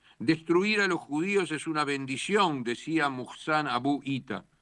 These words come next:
"Los judíos son un cáncer y deben ser destruidos", dijo el presidente de lo que Hamas llama parlamento, Ahmad Bahar.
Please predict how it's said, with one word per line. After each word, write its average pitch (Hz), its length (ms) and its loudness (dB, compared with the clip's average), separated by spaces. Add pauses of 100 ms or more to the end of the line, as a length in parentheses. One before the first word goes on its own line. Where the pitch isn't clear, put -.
(500)
"Los 160 160 4
judíos 202 440 2
son 190 160 0
un 165 160 2
cáncer 185 540 0
y 139 80 -2
deben 165 280 0
ser 170 160 -2
destruidos", 151 880 -2 (480)
dijo 160 440 2
el 127 140 2
presidente 143 640 2
de 131 80 2
lo 117 100 0
que 104 160 -6
Hamas 120 280 2
llama 123 280 2
parlamento, 120 640 0
Ahmad 120 460 2
Bahar. 117 560 2